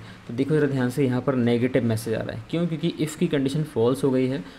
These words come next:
माइनस फ़ोर्टी फ़ाइव पे, तो फिर वो else में आया होगा और else में उसने negative लिखा था,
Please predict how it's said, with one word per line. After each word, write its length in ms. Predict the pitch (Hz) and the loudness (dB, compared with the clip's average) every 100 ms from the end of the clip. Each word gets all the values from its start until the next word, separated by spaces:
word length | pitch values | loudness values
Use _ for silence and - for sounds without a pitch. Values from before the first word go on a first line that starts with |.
| - - | -10 0
माइनस 300 | 123 131 151 | 2 2 0
फ़ोर्टी 200 | 147 147 | 0 0
फ़ाइव 260 | 143 135 135 | 0 -2 -2
पे, 80 | 156 | -8
तो 160 | 151 | -6
फिर 140 | - 156 | -2 0
वो 120 | 160 | 0
else 260 | 117 135 135 | 2 0 2
में 120 | 147 | 0
आया 160 | 127 131 | 2 2
होगा 240 | 127 120 | 0 0
और 200 | 160 123 120 | -2 -2 0
else 240 | 123 - | -2 -2
में 60 | 127 | -4
उसने 180 | - 127 | -2 -2
negative 440 | 117 123 131 135 | 0 0 0 0
लिखा 200 | 127 131 | -2 -2
था, 160 | 131 | -4